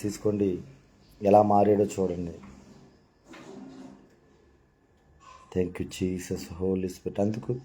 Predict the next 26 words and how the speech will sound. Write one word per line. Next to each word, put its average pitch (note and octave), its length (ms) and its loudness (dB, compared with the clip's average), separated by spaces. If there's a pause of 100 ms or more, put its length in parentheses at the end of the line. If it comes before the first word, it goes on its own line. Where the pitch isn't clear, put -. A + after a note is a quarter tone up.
(480)
ఎందుకు B2 300 0
ఉదయకాలంలో A2+ 680 2
లైవ్లోనికి G#2 520 4
నన్ను G2 220 0
ఎందుకు F#2+ 220 -4
తీసుకొచ్చాడంటే, G2+ 880 -4 (1160)
చాలామంది A#2+ 440 4
స్త్రీలు G#2+ 380 0
పాపం G2 520 0 (1600)
ఏ, A#2 240 6
ఆ A#2 80 8
వ్యక్తిని G#2+ 360 4
నేను A#2 220 0
చేసుకోవటం A2+ 360 2
వల్ల G#2+ 440 2 (840)
నా G2+ 60 0
పరిస్థితి B2 500 4
ఇలా A2+ 100 8
అయిపోయిందని A2+ 500 4
ఏడుస్తున్నారు A2 600 4
కాబట్టే G2+ 680 4 (360)
ఈరోజు G2+ 280 4
నా G#2 100 0
లైవ్లో G2 300 6
నన్ను G2 260 2
తీసుకొచ్చాడు. F2 540 -8